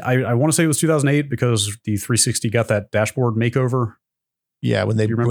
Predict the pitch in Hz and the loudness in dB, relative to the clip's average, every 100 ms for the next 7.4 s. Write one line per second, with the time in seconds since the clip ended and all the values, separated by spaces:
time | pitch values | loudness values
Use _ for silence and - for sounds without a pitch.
0 | 117 120 110 107 104 101 104 101 113 - | 0 0 0 0 0 0 0 2 0 0
1 | 120 110 - - - - - 107 101 - | -2 -4 -10 -12 -8 -6 -4 -2 -2 0
2 | 113 - 113 104 107 107 107 104 101 107 | 0 0 -2 0 2 2 0 0 0 -2
3 | 123 107 98 104 - 117 104 123 - 120 | -2 -2 0 -2 0 -2 0 0 0 0
4 | 117 110 _ _ - 110 110 113 117 127 | 0 -2 _ _ -2 0 0 0 0 0
5 | - 120 123 113 131 110 113 104 - 139 | -2 -2 0 0 -2 0 0 0 2 2
6 | 113 95 107 98 - - _ _ _ - | 2 2 0 0 -4 -6 _ _ _ -4
7 | 92 139 107 | 0 2 0